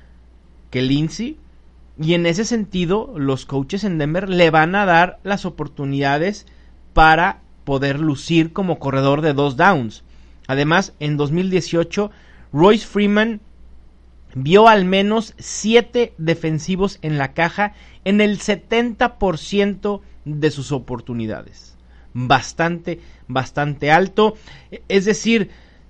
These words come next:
las defensivas, cuando veían a Royce Freeman en el terreno de juego, se concentraban en detener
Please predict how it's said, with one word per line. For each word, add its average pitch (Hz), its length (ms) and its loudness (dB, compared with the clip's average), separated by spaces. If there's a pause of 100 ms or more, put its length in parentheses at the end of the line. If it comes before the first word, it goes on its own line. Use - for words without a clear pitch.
(240)
las 180 340 0
defensivas, 185 760 -2 (520)
cuando 170 600 4
veían 185 480 4
a 202 60 4
Royce 180 340 2
Freeman 208 300 -2
en 180 60 -2
el 165 140 -2
terreno 185 260 -4
de 185 80 -2
juego, 190 500 -2 (280)
se - 260 -4
concentraban 143 920 0
en 135 220 -2
detener 127 640 -2